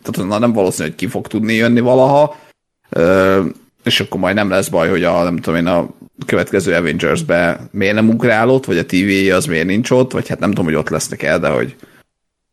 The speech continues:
de hogyha ez valaha még felmerül ilyen, hogy akkor miért nincs ott a Loki, miért nem segít az akárkinek, akkor ez, ez, ez egy ilyen tök jó lezárás, és mondom, te karakter szintjén működött, hogy ott van, és tényleg végre valami fontosat csinál.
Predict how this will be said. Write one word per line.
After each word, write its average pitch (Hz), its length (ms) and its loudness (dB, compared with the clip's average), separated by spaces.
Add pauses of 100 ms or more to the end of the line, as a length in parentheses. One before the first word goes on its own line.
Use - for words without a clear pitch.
(380)
de 85 240 0
hogyha 90 280 0
ez 85 160 0
valaha 76 300 0
még 80 160 -4
felmerül 73 560 -2
ilyen, 76 160 0
hogy 73 120 -2
akkor 82 220 -4
miért 98 180 -2
nincs 95 180 -4
ott - 180 -2
a 85 40 0
Loki, 92 240 0
miért 90 160 -2
nem 90 100 -2
segít 90 360 -2
az 95 100 -2
akárkinek, 101 640 -2
akkor 85 300 -2
ez, 73 220 0
ez, 69 420 -2
ez 90 180 -2
egy 90 180 -4
ilyen 85 200 -2
tök - 220 -6
jó 64 140 -2
lezárás, 92 580 2
és 85 160 -2
mondom, 65 280 -6
te - 160 -6
karakter - 440 -4
szintjén 67 340 -8
működött, 64 580 -6
hogy - 180 -8 (140)
ott 131 220 0
van, 92 160 -2
és 78 100 -2
tényleg - 260 -6
végre 65 200 -4
valami 50 220 -4
fontosat - 520 -6
csinál. - 380 -6